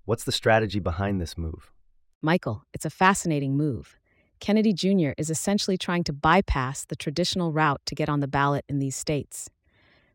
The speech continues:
Speaker 2: By creating a new party, he can get on the ballot with fewer signatures than if he were running as an individual candidate. This is particularly relevant in states like California and Delaware,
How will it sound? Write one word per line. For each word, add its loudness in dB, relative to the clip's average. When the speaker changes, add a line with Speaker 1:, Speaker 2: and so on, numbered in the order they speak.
Speaker 2:
By -2
creating 2
a 4
new 4
party, 2
he -4
can -2
get 4
on 4
the 2
ballot 4
with -8
fewer 0
signatures -2
than -2
if -2
he -4
were -2
running 0
as -6
an -4
individual -2
candidate. -4
This -4
is -4
particularly 0
relevant 0
in -4
states -2
like -4
California -2
and -2
Delaware, 0